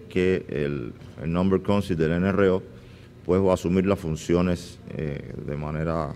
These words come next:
formal de lo que dentro de la estructura de icann es el aso A C. Eh, actualmente estos son los miembros que pertenecen a,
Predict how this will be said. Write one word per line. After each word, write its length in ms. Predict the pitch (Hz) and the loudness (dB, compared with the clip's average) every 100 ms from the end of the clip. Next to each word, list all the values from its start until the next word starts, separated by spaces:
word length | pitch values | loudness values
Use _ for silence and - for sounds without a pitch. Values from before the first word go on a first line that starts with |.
| - - - - - - | -14 -20 -20 -20 -20 -4
formal 600 | - 87 92 92 104 107 | 2 4 6 6 4 4
de 160 | 87 | 4
lo 180 | 80 73 | 4 2
que 380 | - 71 67 55 80 | 0 -2 -2 -4 -2
dentro 260 | 82 80 | -2 2
de 60 | 82 | 2
la 20 | |
estructura 440 | 85 80 92 90 | 2 0 4 6
de 160 | 87 90 | 6 4
icann 240 | 90 87 85 | 2 0 2
es 80 | |
el 120 | 85 80 | 2 0
aso 240 | 78 78 | 0 -4
A 60 | 73 | -6
C. 160 | - - - - - - - - - - - - - - - - - - | -8 -12 -18 -20 -20 -20 -20 -20 -20 -18 -18 -18 -20 -20 -20 -20 -10 2
Eh, 200 | 98 95 92 | 8 8 8
actualmente 500 | - 107 120 131 127 | 4 4 6 6 4
estos 160 | 107 | 4
son 180 | 113 117 | 4 6
los 120 | 113 | 6
miembros 500 | 107 113 120 120 107 | 6 6 6 6 4
que 220 | - 92 | 2 2
pertenecen 680 | 82 85 - 85 92 - 101 | 2 0 0 0 2 2 0
a, 320 | 90 82 78 | 2 0 -2